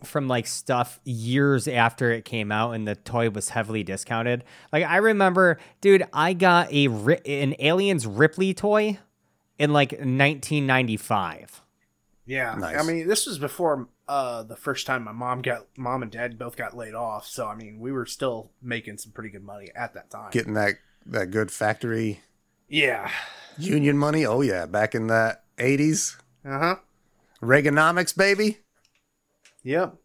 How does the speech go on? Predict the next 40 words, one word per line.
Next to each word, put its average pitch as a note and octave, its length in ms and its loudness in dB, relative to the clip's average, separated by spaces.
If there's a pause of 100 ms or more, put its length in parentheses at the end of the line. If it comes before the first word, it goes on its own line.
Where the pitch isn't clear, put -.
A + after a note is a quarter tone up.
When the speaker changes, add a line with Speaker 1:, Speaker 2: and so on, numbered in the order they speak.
Speaker 2:
Was A#2+ 140 -16
a B2 40 -12
good C#3+ 220 -10
thing D#3 220 -4
Speaker 3:
It D3 160 0
Speaker 2:
for D#3 100 -6
a D#3+ 80 -4
little E3+ 160 -4
bit. C3+ 340 -4 (220)
<laughs> - 320 -6
Speaker 3:
It's, - 300 4
yeah, F#3+ 480 4
that's F3+ 160 0
what B3 160 4
it, G3 100 -6
it's F#3+ 160 0
funny C4 340 2
to F3+ 100 -2
me, G#3+ 120 2
too, A3+ 220 2
looking F#3 360 2
back, D3+ 280 4
like, C#3 260 0 (320)
this D#3 240 2
movie F#3+ 380 4
is C3+ 180 2 (180)
pretty E3+ 260 2
steeped E3 440 2
in, C3+ 140 0
like, A#2+ 380 -4 (920)
fuck - 400 -4
Reagan C#3+ 720 -2 (400)
government C#3 440 2
style A2 360 0
types, G#2 320 -2
like A#2 160 -2
the C#3 80 -4
dude D3+ 240 0
from D3+ 120 0
the C#3 80 0